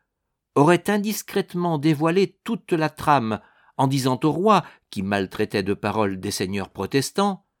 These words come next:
Ah, sire, attendez encore, nous avons un fort qui nous vengera de tous les hérétiques. » Notez, s'il vous plaît, que pas une planche de ce fort n'était encore debout.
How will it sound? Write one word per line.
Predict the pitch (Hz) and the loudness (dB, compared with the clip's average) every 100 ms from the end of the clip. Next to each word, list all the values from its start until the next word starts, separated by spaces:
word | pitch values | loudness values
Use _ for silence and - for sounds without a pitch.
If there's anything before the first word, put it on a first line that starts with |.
| _ _ _ _ _ | _ _ _ _ _
Ah, | 101 107 107 101 90 | -4 0 0 -2 -4
sire, | - - 107 104 90 90 _ _ _ _ | -8 -6 -4 -4 -6 -8 _ _ _ _
attendez | - - 170 185 180 170 | -6 -4 -2 -2 -2 -2
encore, | 143 - 123 101 92 - _ _ _ _ | -4 0 0 0 -4 -10 _ _ _ _
nous | 131 143 | -4 -2
avons | 196 226 | -2 -2
un | 202 160 | -4 -4
fort | - 208 220 131 - | -4 -2 0 -2 -4
qui | - | -6
nous | 143 139 | -2 -2
vengera | 139 147 135 180 170 | -2 -2 0 -2 0
de | 123 | -2
tous | - 214 | -6 -4
les | 214 185 | -2 0
hérétiques. » | 180 135 - 82 - - _ _ _ _ _ _ _ _ _ _ _ | 0 -2 -4 -10 -14 -20 _ _ _ _ _ _ _ _ _ _ _
Notez, | 107 110 - 123 | -4 -4 -2 -2
s'il | 104 - 87 | -2 -6 -8
vous | 90 | -8
plaît, | 92 107 107 - _ _ _ _ - | -6 -4 -4 -8 _ _ _ _ -4
que | 151 | -4
pas | 143 - 208 | -2 -2 -2
une | 147 147 139 | 0 -2 -4
planche | - 147 135 107 | -4 -4 -2 -4
de | 104 | -8
ce | - 107 | -4 -4
fort | - 151 123 | -2 -2 -2
n'était | 107 113 110 | -4 -4 -4
encore | 110 135 107 | -6 -6 -6
debout. | 92 78 71 | -8 -8 -10